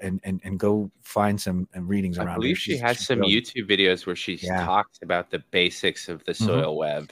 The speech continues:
Speaker 2: I know that
Speaker 1: Yeah.
Speaker 2: I've watched a couple of them, but she's, yeah, she's
Speaker 1: There's
Speaker 2: brilliant.
Speaker 1: podcasts that you can, can find with her. She's great to talk to. And, um, a lot of her students translated over into, um, cannabis and, and, and related a lot of it to it. But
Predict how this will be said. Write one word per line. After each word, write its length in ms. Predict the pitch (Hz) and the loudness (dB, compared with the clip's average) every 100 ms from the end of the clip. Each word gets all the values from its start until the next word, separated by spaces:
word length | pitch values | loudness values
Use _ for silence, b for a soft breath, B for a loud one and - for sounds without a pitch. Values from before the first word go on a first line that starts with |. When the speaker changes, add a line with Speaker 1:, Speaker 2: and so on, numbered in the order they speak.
| - | -2
Speaker 2:
I 120 | 95 | 2
know 180 | 90 92 | 4 4
that 120 | 90 | 6
Speaker 1:
Yeah. 120 | 117 | 4
Speaker 2:
I've 40 | 107 | 4
watched 220 | 80 - - | 0 -2 -8
a 60 | - | -8
couple 240 | 85 92 | -8 -8
of 60 | 82 | -10
them, 100 | 85 | -8
but 140 | 82 | -6
she's, 280 | 110 95 - | -4 -4 -2
yeah, 180 | 82 - | -4 -4
she's 260 | - - - - | -8 -10 -10 0
Speaker 1:
There's 180 | 123 98 | 4 4
Speaker 2:
brilliant. 340 | 71 110 120 | 2 0 0
Speaker 1:
podcasts 260 | 117 110 107 | 2 2 2
that 100 | 101 | 0
you 140 | 101 | -2
can, 300 | 95 95 92 - | 0 -2 -2 -4
can 160 | 101 90 | -6 -4
find 240 | 95 92 | -2 -2
with 100 | 90 | -2
her. 60 | 90 | -4
She's 180 | - 92 | -4 -6
great 400 | - 101 98 98 | 2 4 4 0
to 60 | |
talk 240 | 92 90 - | -4 -4 -4
to. 280 | 92 90 87 | -2 -2 -4
And, 420 | 95 90 90 90 | -4 -4 -4 -6
um, 340 | 90 90 90 87 | -6 -4 -4 -4
a 80 | 95 | 0
lot 280 | 95 95 | 2 4
of 80 | 95 - | 2 -2
her 80 | |
students 520 | 87 - 98 90 85 - | -6 -4 -4 -2 -6 -4
translated 640 | 98 95 90 87 87 87 | -2 -2 -2 -4 -4 0
over 320 | 92 90 90 | 0 0 -2
into, 800 | 90 90 87 - 87 87 87 82 90 | -2 -2 -6 -6 -4 -2 -4 -6 -8
um, 180 | 87 87 | -8 -6
cannabis 640 | 92 85 82 85 - - B B B - | -6 -4 -4 -6 -6 -12 B B B -8
and, 260 | 90 87 87 | -4 -4 -4
and, 240 | 87 87 | -4 -6
and 300 | 90 87 82 | -4 -6 -6
related 420 | 90 92 92 92 87 | -4 0 2 2 2
a 80 | |
lot 220 | 85 85 87 | 0 0 -2
of 80 | |
it 100 | 85 | -8
to 200 | - 90 | -6 -4
it. 100 | 87 | -4
But 180 | - 85 | -2 -6